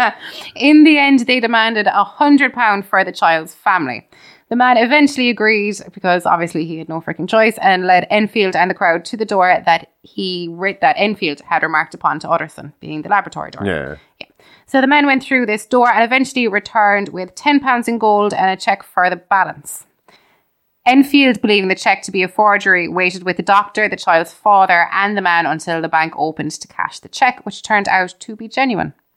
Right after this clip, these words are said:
Speaker 1: Utterson also noted that Enfield had remarked that he had sometimes studied this little house from time to time and noticed that hardly anyone went through the door except for his, in quotes, friend,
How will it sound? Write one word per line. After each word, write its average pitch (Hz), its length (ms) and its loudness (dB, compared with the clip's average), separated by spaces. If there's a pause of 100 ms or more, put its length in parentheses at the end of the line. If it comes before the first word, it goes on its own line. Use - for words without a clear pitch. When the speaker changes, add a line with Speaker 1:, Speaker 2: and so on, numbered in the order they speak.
(600)
Speaker 1:
Utterson 302 380 2
also 233 340 2
noted 220 260 0
that 190 140 0
Enfield 202 380 -2
had 190 120 0
remarked 175 480 0
that 185 160 0
he 196 180 -8
had 190 140 -4
sometimes 214 500 -2
studied 180 300 -2
this 175 160 -8
little - 160 -6
house 175 260 -4
from - 140 -12
time 165 280 -4
to - 80 -16
time 175 340 -2
and 170 140 -4
noticed 170 300 -2
that 175 100 -2
hardly 180 500 -2 (100)
anyone 214 540 -2
went 180 200 -4
through 185 220 -8
the 175 80 -6
door 170 320 0
except - 400 -6
for 175 120 -20
his, 170 420 -14 (680)
in 233 120 -4
quotes, 208 280 0
friend, 170 540 0